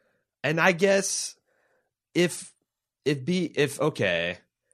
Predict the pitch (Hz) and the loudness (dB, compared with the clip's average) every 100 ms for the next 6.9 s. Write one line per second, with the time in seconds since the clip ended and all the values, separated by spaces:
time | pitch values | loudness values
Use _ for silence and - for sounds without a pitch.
0 | _ _ - 143 123 185 196 170 202 202 | _ _ -4 -4 0 0 0 0 2 4
1 | 180 170 135 139 131 127 - 117 117 123 | 2 0 0 2 4 2 -2 -4 0 2
2 | 123 117 113 - - 113 107 98 98 101 | 2 0 -2 -4 -4 -4 -4 -6 -6 -6
3 | 98 104 107 - 101 98 92 92 - 123 | -2 0 0 0 -4 -4 -6 -8 -4 0
4 | 120 113 107 101 95 - 95 95 92 90 | 0 0 0 0 -4 -6 -6 -6 -6 -10
5 | 87 - _ 90 90 87 87 85 - 120 | -12 -16 _ -10 -6 -6 -8 -10 0 2
6 | 120 - 127 110 98 95 92 92 | 2 -2 -4 -2 -2 -4 -4 -6